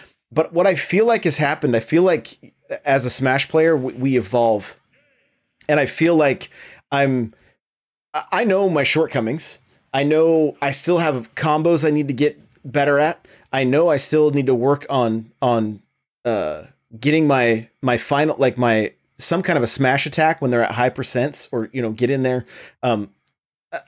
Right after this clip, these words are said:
I know all the things. I can, I can, I can pick them all apart. Like, but watching my opponent and looking for the opportunities is one of the things I'm trying to do, um,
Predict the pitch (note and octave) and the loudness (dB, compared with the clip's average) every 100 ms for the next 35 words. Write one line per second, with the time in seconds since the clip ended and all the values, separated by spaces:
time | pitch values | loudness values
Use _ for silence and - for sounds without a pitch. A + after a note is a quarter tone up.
0 | - F3 A#3 A#3 G#3 F3+ C3+ G2 - - | -4 0 4 4 4 2 -2 -4 -4 -4
1 | E3 E3 C#3 D3+ F3 D#3 C3+ D#3 - C#3+ | -2 -2 -2 -2 0 0 0 -2 -2 -2
2 | D#3+ D#3 C3+ C#3+ C#3 A#2+ - D#3 - B2+ | -4 0 2 2 2 0 0 0 0 0
3 | A2 - - - - _ - - - - | -2 -2 -20 -20 -20 _ -20 -20 -20 -16
4 | A2+ D#3+ D3 - _ _ _ _ _ _ | -2 2 2 -2 _ _ _ _ _ _
5 | - A#2+ A2+ D#3 F3+ - A3 G3+ E3 E3+ | -14 -8 0 2 2 0 0 2 0 2
6 | E3+ D#3+ C3 A#2+ A#2+ D3+ - F#3 F#3 F#3+ | 0 0 0 -2 2 0 2 0 0 -2
7 | - _ - - D#3+ D3+ D3+ D#3+ - _ | -8 _ -8 0 4 4 4 0 -8 _
8 | - C#3 C#3 C#3+ C3 - D#3 B2+ A2+ G2 | -6 -4 -2 -2 -4 -4 -2 -2 -4 -6
9 | - - _ _ _ _ - C3 A#2+ A2+ | -8 -10 _ _ _ _ -2 2 2 2
10 | - - _ _ A#2 A#2 D3 D3+ C#3 C#3+ | -2 -6 _ _ -6 0 2 2 0 0
11 | A#2+ - B2+ - D3 C#3 A#2+ A2 B2 A#2 | 0 -2 -2 -2 -2 -2 -4 -4 -2 -2
12 | A2 _ _ _ _ A#2+ G#2+ G2 | -4 _ _ _ _ -8 -6 -8